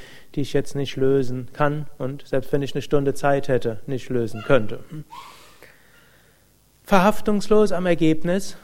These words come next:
verhaftungslos auch an den Früchten. Hm? Manchmal, na, also ich nehme ja an, die meisten von euch sind idealistisch. Idealistische Menschen sind eher zum Yoga hingezogen.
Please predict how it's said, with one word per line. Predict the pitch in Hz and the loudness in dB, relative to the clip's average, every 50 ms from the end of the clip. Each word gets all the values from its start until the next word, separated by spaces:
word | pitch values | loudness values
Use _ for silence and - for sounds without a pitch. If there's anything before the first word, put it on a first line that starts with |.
| - - | -20 -2
verhaftungslos | - - 196 165 180 226 220 - - 240 226 220 - - 214 202 202 208 202 | 2 4 4 6 6 4 2 2 0 0 0 -2 0 0 2 2 4 4 2
auch | 170 151 160 170 160 - | 2 2 2 2 2 2
an | 160 170 | 0 0
den | 165 170 170 | 0 0 -2
Früchten. | 165 - - 170 185 190 190 - - - - - - 123 107 107 107 110 - - - - - - - | -2 -4 -2 2 2 2 2 2 -2 -4 -6 -10 -10 -10 -10 -10 -12 -16 -20 -20 -20 -20 -20 -20 -14
Hm? | - 170 180 170 - - - - - - - - | -10 -8 -8 -8 -8 -12 -16 -18 -20 -20 -4 2
Manchmal, | - 165 175 165 - - 151 135 135 156 208 208 - - | 2 4 4 4 2 2 2 4 4 2 2 2 0 -2
na, | - 160 | -2 -2
also | 175 170 - - | -4 -4 -4 -6
ich | 143 - | -2 0
nehme | 165 165 165 | 0 2 2
ja | 156 151 | 2 0
an, | 139 151 156 160 160 | 0 0 -2 -2 -2
die | 156 | 0
meisten | 151 156 160 170 170 - - 180 160 | 2 4 4 4 4 2 0 -2 -2
von | - 170 165 160 | -2 -2 -2 0
euch | 147 151 147 156 156 147 | 0 2 2 2 2 0
sind | - - 147 160 | 0 -2 0 2
idealistisch. | 170 170 147 151 147 139 139 139 135 131 120 - - - 120 113 104 - | 2 4 6 6 8 8 8 6 6 4 2 0 -2 -4 -6 -8 -8 -8
Idealistische | 147 165 143 156 151 151 175 180 - - - 165 139 156 | -4 2 4 6 6 6 6 4 4 2 2 2 0 0
Menschen | 151 147 147 156 156 151 - 160 | 0 0 0 0 0 -2 -2 -4
sind | 139 151 151 | -2 -4 -4
eher | 156 151 160 156 147 143 139 | -2 0 2 2 2 2 2
zum | - - 156 147 | 0 0 0 2
Yoga | 143 139 131 131 120 131 123 | 2 2 2 4 4 2 2
hingezogen. | 117 131 131 123 117 120 113 - - 131 113 98 98 - | 2 0 0 0 0 -2 -2 0 0 0 0 0 -2 -6